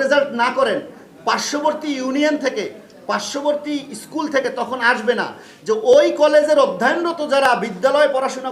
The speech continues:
করছে, তারাই তো ভালো রেজাল্ট করতে পারছে না। তাহলে আমরা ওখানে গিয়ে কিভাবে কলেজে ভালো শিক্ষাদান আমাদেরকে দেওয়া হবে? একই শিক্ষক আমাদেরকে পড়িয়েছে,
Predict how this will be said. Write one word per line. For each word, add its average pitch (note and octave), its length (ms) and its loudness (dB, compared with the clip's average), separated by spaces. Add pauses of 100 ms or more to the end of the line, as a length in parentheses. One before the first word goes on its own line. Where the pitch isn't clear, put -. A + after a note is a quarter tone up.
করছে, A#3 200 -8 (100)
তারাই A#3 300 -2
তো F3 120 -8
ভালো F#3+ 220 -6
রেজাল্ট G3+ 300 -8
করতে F3+ 260 -14
পারছে - 300 -20
না। - 60 -20 (560)
তাহলে A3+ 200 -2 (120)
আমরা B3 260 -2
ওখানে A#3+ 300 -8
গিয়ে A#3 180 -10
কিভাবে A#3 280 -6 (100)
কলেজে G3+ 280 -6 (120)
ভালো F3+ 160 -8 (100)
শিক্ষাদান D#3 420 -12 (520)
আমাদেরকে D3 360 -12 (100)
দেওয়া C3+ 200 -10
হবে? G#2 160 -20 (840)
একই C#4 240 -2
শিক্ষক D4+ 340 -2 (100)
আমাদেরকে C4+ 340 0 (120)
পড়িয়েছে, B3+ 360 0